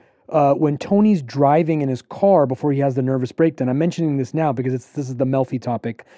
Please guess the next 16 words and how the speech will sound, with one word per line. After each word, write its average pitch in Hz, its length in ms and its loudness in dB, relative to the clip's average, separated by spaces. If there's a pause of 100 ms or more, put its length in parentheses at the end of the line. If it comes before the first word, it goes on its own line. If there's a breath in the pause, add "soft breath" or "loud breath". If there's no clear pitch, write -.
(140)
t-, - 140 -18
Tony's 143 300 -4
panic 143 260 -2
attack. 120 360 -6 (320 loud breath)
When 147 100 0
he's 139 80 0
driving 175 340 4
in 220 60 4
the 214 80 2
car 156 380 2
and 151 120 -6
he's 135 160 -4
listening 156 420 -2
to, 170 300 -2
I 135 100 -4
believe, 135 760 -2